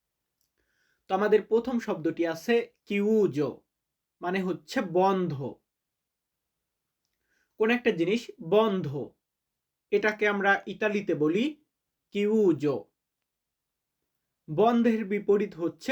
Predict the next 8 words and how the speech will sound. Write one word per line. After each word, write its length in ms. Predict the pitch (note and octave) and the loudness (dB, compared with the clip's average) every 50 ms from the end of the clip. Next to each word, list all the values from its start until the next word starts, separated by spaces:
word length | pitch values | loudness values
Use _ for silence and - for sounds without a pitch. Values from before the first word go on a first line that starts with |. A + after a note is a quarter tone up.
| C4 C4 - | -4 -4 -6
খোলা। 420 | - - G#3+ A3 G#3+ G3+ F3+ C3+ G2 - - _ _ _ _ _ _ _ _ _ _ _ _ _ _ _ _ _ _ _ _ - | -4 2 4 6 6 6 4 0 -2 -8 -14 _ _ _ _ _ _ _ _ _ _ _ _ _ _ _ _ _ _ _ _ 0
এই 100 | G#3 - - | 0 0 0
খোলার 440 | - - G#3 A3 A#3+ C4 C4 B3 A#3 | -4 -2 0 2 4 6 4 4 4
বিপ-, 360 | G#3 A3+ A3 - - - - - | 2 -2 -4 -4 -10 -20 -14 -8
ইতালিয়ান 580 | - G#3 G#3 - A#3 A3+ A3+ A3 G#3+ G3 E3+ E3 | -6 -4 0 2 2 2 4 4 4 2 2 0
হবে 340 | D3 D#3 D3+ D3 E3+ A3 C4 D4+ D4+ - _ _ _ _ _ - | -4 -6 -4 0 2 2 2 2 -2 -8 _ _ _ _ _ 0
আপ্রিরে। 880 | G3 G3 F#3+ - - G3 F#3+ G#3 A#3 A#3+ A3+ G#3 F#3 D3+ D3+ D3+ C3+ A2+ - _ _ _ _ _ _ _ _ _ _ _ _ _ _ _ _ _ _ _ _ _ _ _ _ _ _ _ _ _ _ _ _ _ _ - | 2 2 2 0 -4 -4 0 2 2 4 4 2 2 0 0 -2 -2 -4 -8 _ _ _ _ _ _ _ _ _ _ _ _ _ _ _ _ _ _ _ _ _ _ _ _ _ _ _ _ _ _ _ _ _ _ 2
আপ্রিরে 880 | F3 F3+ F3 - - F3+ E3+ F#3+ A#3 A3+ F#3+ D#3+ D3+ D3 D#3 F3 G#3 | 2 2 2 2 -4 -6 -2 0 2 2 2 2 0 0 2 2 2